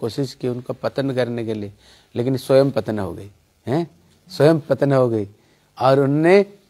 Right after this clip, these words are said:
हरिदास ठाकुर दो दिन तक तो उन्होंने इधर उधर किया, हाथ भाप, तो तीसरे दिन में चुपचाप बैठ गई और हरि कथा सुनते लग गई, हरि नाम सुनने लगे और बा-, last में हृदय परिवर्तन हो गया, उसकी हृदय परिवर्तन हो गया तो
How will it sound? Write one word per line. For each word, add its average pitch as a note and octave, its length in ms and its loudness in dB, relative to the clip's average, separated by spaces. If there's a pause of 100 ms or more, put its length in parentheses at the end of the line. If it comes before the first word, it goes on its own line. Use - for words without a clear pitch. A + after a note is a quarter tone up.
(220)
हरिदास C#3+ 400 4
ठाकुर D3 320 0
दो C#3 260 0
दिन D3+ 220 -4
तक D3 140 -2
तो D3 220 -4
उन्होंने E3 300 0 (320)
इधर B2+ 240 0
उधर C3 240 2
किया, D3 220 4
हाथ C#3 200 2
भाप, B2+ 300 -4
तो A#2 80 -8
तीसरे F3+ 400 0
दिन D3+ 160 -2
में D#3 120 -2
चुपचाप E3+ 520 0
बैठ C#3+ 200 2
गई A#2 280 -4 (580)
और A#2 120 -4
हरि C3+ 220 0
कथा D3 260 4
सुनते C#3 320 -6
लग B2 160 -4
गई, G#2+ 200 -8 (440)
हरि B2+ 140 0
नाम D#3 300 4
सुनने C#3+ 320 -4
लगे A#2 320 -4
और A#2+ 160 -4
बा-, A#2+ 300 -6
last B2+ 360 0
में F3 240 2 (420)
हृदय A#2 300 -2
परिवर्तन D#3 640 2
हो C3 160 -6
गया, A#2 200 -6
उसकी A2 340 -12 (400)
हृदय A#2 320 2
परिवर्तन C3+ 580 -2
हो A#2+ 180 -6
गया A2+ 240 -2
तो D#3+ 420 4